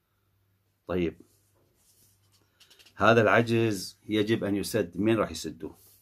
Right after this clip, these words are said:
كيف يمكن يعني أن يسد هذا العجز أو النقص هذا؟ مين، مين يسده؟ هذا، هذا عندهم يعني ربما طريقتين. سحب الأموال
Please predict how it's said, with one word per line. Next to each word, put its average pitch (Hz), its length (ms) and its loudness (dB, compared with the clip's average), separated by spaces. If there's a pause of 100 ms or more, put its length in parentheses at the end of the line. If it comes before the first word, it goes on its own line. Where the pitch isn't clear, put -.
(520)
كيف 127 220 2
يمكن 110 480 -2 (360)
يعني 101 320 -8
أن 104 120 -4
يسد 113 300 0
هذا 98 200 2
العجز 90 560 -8 (1300)
أو 98 120 6
النقص 110 480 4
هذا؟ 90 260 0
مين، 113 380 0
مين 131 120 4
يسده؟ 92 460 -6 (500)
هذا، 127 420 2 (840)
هذا 120 160 6
عندهم 120 320 6
يعني 110 280 2
ربما 107 360 0
طريقتين. 92 600 -2 (440)
سحب 123 380 2
الأموال 117 640 4